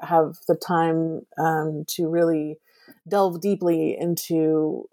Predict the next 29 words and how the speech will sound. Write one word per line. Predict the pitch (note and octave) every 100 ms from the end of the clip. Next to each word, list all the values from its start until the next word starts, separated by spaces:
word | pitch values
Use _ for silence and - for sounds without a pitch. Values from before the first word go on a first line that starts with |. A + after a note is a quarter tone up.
| -
uh, | D#3
creating | D3 - F3 E3+ E3
a |
record | D#3 D3+ D#3 D3
for | - D3+
an | D3+
item | D3 D3+
like | D3+ C#3+ -
that | C#3+ -
that's | - - - - -
very | E3 D#3
detailed, | G#3 A#3+ E3+ D#3 D3+ D#3+
but | D3+ - _
often | E3 E3 E3
we | D#3+
don't | D3+ -
have | E3
the | E3
time, | - - F3+ E3+ E3+ E3 - - - - - _ -
uh, | E3 D3+
just | E3+ -
due | E3
to |
the | D#3+ D#3
backlogs | F#3+ A#3 F3 D#3 D#3
of | E3
materials | D#3 - E3 D#3 D3+
that | D#3
are, | D3+ D3 -